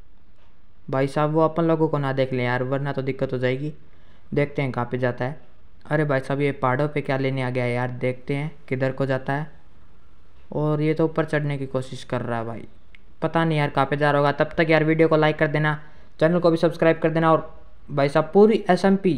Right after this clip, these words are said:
जिसने नहीं देखी है वो ज़रूर से देख लेना यार, स्पेशल प्लेलिस्ट बना दिया अपन लोगों ने एसएमपी सीजन टू की। और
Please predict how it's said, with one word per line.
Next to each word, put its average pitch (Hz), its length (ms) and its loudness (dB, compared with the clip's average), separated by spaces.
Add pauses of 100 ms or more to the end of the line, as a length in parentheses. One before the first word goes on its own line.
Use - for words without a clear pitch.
(120)
जिसने 165 320 0
नहीं 151 240 2
देखी 170 240 4
है 160 60 8
वो 160 120 8
ज़रूर 165 360 8
से 190 120 6
देख 170 220 4
लेना 165 280 6
यार, 160 220 4
स्पेशल 165 460 2
प्लेलिस्ट 165 580 6
बना 156 200 2
दिया 151 180 4
अपन 151 160 2
लोगों 151 220 4
ने 151 100 2
एसएमपी 151 360 0
सीजन 151 320 2
टू 165 180 4
की। 170 240 0 (540)
और 143 520 4